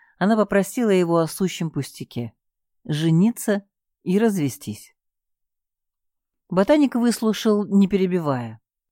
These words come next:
Волнение выдавали лишь вспотевшие очки. Затем расковырял на бороде гнойный прыщ и уточнил: "Когда нужно жениться?" "Хоть завтра". "А развестись?"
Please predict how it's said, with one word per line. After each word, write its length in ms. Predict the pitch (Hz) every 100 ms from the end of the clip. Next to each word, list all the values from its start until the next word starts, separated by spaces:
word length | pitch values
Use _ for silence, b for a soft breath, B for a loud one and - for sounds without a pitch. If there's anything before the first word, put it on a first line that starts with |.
| _ _
Волнение 760 | 160 180 196 214 262 240 220 196
выдавали 440 | 196 202 220 202
лишь 260 | 196 190 -
вспотевшие 720 | - 180 175 180 - 185 175
очки. 440 | 165 - - 131 - _ _ -
Затем 540 | 160 170 226 214 202
расковырял 720 | - 170 - 185 180 185 175
на 120 | 170
бороде 400 | 165 170 175 165
гнойный 420 | 165 165 151 156 147
прыщ 300 | 226 233 -
и 120 | 170
уточнил: 580 | 170 170 - 147 127 - _ _ _ _ _ _ _ _ _
"Когда 360 | 165 156 190 269
нужно 340 | 269 240 247
жениться?" 560 | 226 226 214 - 180 160 _ _ _ _ _ _ _ _ _ _
"Хоть 400 | - - 202 202
завтра". 600 | 208 208 165 - 139 139 _ _ _ _ _ _ _ _ -
"А 160 | 160
развестись?" 720 | 175 151 151 139 - 247 -